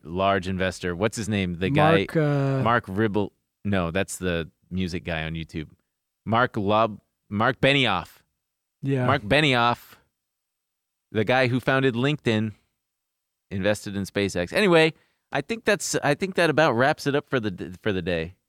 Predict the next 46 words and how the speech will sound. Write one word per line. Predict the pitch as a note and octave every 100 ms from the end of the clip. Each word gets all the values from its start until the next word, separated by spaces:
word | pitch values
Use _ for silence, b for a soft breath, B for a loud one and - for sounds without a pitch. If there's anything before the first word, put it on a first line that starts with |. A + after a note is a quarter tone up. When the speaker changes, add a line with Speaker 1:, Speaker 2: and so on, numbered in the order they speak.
| _
Speaker 2:
Yeah, | - D#4+
we're | B3 G4
sorry. | - B3 E3+
This | A#3+
one | F4+
was | G#3 D3
kind | A3
of | F#3+
a | D3+
sad | - F3+ D#3+
one. | D3
A | D3+
lot | F#3+ G3
of | F3
Speaker 1:
No, | D3+ G#4+ G4+
it's | D4+ C4+
okay. | B3 E3 G#3+
We, | G#3+ C4
Speaker 2:
we, | D4
yeah, | D4+ D4+
Speaker 1:
we | B3
Speaker 2:
Ben | A3+ F4
added | F#4 E4 B3+
farts | D3+ D#3+ D3+ E3+ F#3+
in | G3+
to | G3
make | F3 E3+
it | D#3+
happy | C#3 C#3+ F3+ G3
that, | D#3 D3 -
uh, | D#3+ D#3 D3 D3
you | F3+
know, | D#3 D3
we | D3+ D3+ D3+
are | C#3+ D3 D3 - _
Speaker 1:
Fart | - C#3+ D#3+
one | E3 F#3+
and | F3+
fart | F#3 F3+
two. | - F#3+ E3+ A#2
Speaker 2:
<laughs> |
we | D#3 G3
are | F3
telling | G3 F#3 F#3+
you | F3+
that | E3+ D#3+